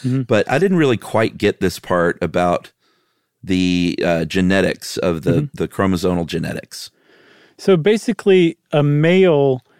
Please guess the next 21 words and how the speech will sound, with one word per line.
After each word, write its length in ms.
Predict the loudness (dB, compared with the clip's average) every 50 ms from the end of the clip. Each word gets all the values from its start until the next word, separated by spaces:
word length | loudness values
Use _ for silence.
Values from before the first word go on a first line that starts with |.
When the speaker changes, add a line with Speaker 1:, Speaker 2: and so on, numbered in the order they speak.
| _ _ _ _ _ _ 0
Speaker 1:
is 240 | 0 0 0 -4
just 480 | _ _ -4 2 2 2 2 0 -2 0
an 200 | 2 2 2 0 -2 0
egg 480 | 2 4 4 4 4 2 0 -2 0
that 220 | 0 0 0 0 -4
has 440 | -4 -2 0 2 4 2 2 2
a 60 | 0 -4
genome 840 | -4 -2 -2 0 0 2 2 2 2 2 2 2 0 -2 -4 -6 -12 _ _
from 640 | -20 -2 0 2 2 2 2 2 0 -2 -4 -4 -8 _ _
its, 200 | -4 -4 -4 -4 -12 -12
his 220 | -4 -4 -2 -2 0
mother, 500 | 2 2 2 2 0 -2 -4 -8 -12 -20 _ _
from 160 | -4 -2 0
the 180 | 2 2 2 0
Speaker 2:
Oh, 120 | 0 0
okay. 140 | 0 0 0 -2
Speaker 1:
queen, 180 | -6 -10 -14 -18 _ _ _ _ _ _ _ -20 _ _ _ _ _
usually 400 | -2 0 0 0 2 2 2 2
the 120 | 2 0 -2
queen. 440 | -2 -2 -2 -2 -2 -4 -8 -10 -12 _ _ _ _ _ -20 -20 -20 -20 -20 -14 _
Um, 420 | 0 2 2 4 2 2 0 -2